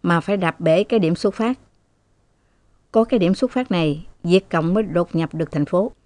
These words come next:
Chuẩn tướng Quang nói câu nói đó từ dạo mới nhận chức tư lệnh sư đoàn một Ngụy,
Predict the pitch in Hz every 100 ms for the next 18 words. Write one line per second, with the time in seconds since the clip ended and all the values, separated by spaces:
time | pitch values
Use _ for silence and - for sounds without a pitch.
0 | _ _ _ _ _ _ _ _ 180 185
1 | 240 247 240 202 190 185 175 202 208 240
2 | 277 202 185 208 208 202 262 - - -
3 | 165 151 156 147 151 - - 196 247 226
4 | 151 160 254 - 190 165 143 151 - 170
5 | 147 151 139 151 143 147